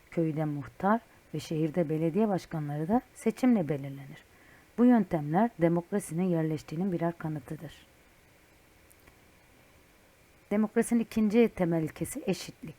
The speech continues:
Bir toplumda bireylerin toplum ve devlete karşı hak ve ödevler açısından eşit olması demektir.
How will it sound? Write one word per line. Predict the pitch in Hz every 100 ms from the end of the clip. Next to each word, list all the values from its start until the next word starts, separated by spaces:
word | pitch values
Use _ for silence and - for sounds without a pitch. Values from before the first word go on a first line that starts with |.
| - - _ _ -
Bir | 254
toplumda | - 269 - 190 165 156
bireylerin | 196 208 208 208 220 -
toplum | 202 190 240 247
ve | 214
devlete | 170 165 165 -
karşı | 175 165 147 117 - 175 233 - - - -
hak | 220 -
ve | 208
ödevler | 202 165 175 170 185
açısından | 165 - - 160 165 208 180
eşit | - 185 180
olması | 160 147 - 151
demektir. | 143 135 - - -